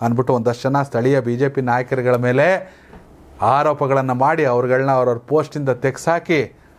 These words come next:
ಆ, ನಾನು ಬಿ ಜೆ ಪಿಲಿ ಇರ್ಬೇಕಾದ್ರೆ ಹಂಗ್ ಮಾಡಿ, ಹಿಂಗ್ ಮಾಡಿ ಅಂತೆಲ್ಲ ಹೇಳದಂಥ ಶಿವರಾಮ್ ಹೆಬ್ಬಾರ್ ಅವರು ಇದೀಗ ಏಕಾಏಕಿ ಯೂ ಟರ್ನ್. ವಿಜೇಂದ್ರ ಅವರು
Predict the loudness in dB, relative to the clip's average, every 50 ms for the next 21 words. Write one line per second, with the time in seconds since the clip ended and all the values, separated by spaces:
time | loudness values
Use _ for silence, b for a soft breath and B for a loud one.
0 | b b 0 0 0 0 -4 -8 -12 -6 -2 0 2 2 2 0 0 -2 -2 -4
1 | -6 -6 -6 -6 -4 -2 -2 -2 -2 -2 -2 -2 -2 0 -2 -2 -2 -2 -4 -4
2 | -4 -4 -4 -2 0 0 0 2 2 0 0 0 0 -2 0 0 0 0 2 2
3 | 2 0 0 -2 B B B B B B -8 -8 -2 0 0 2 2 2 2 2
4 | 2 0 -2 -2 -4 -4 -2 0 0 2 2 2 0 0 -2 -4 -2 0 0 0
5 | 0 0 -2 -2 -2 0 0 0 -2 -6 B B B B -6 -4 0 2 2 2
6 | 2 0 0 0 0 0 0 2 2 2 2 2 0 -2 0 -2 -4 -4 -4 -4
7 | -4 -2 0 0 0 0 0 0 0 0 0 0 -2 -2 -2 -4 -12